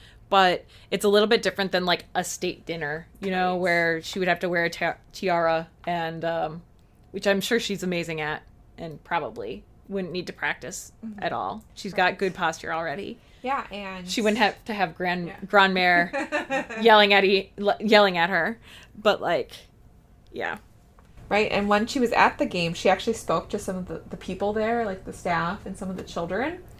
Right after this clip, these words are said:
Speaker 2: So, I
Speaker 1: Yeah.
Speaker 2: mean, like, she's, she's, she's got this thing down.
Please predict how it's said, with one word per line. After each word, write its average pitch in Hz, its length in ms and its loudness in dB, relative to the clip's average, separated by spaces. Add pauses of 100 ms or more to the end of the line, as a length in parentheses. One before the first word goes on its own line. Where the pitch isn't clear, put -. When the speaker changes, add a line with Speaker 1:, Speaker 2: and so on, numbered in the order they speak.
(240)
Speaker 2:
So, 165 160 -2
I - 20 2
Speaker 1:
Yeah. 196 80 -2
Speaker 2:
mean, 190 240 -4
like, 165 400 -4
she's, - 840 -6 (500)
she's, 240 260 -10 (280)
she's - 160 -10
got 294 240 2
this 349 100 -8
thing 302 220 -6
down. 190 560 0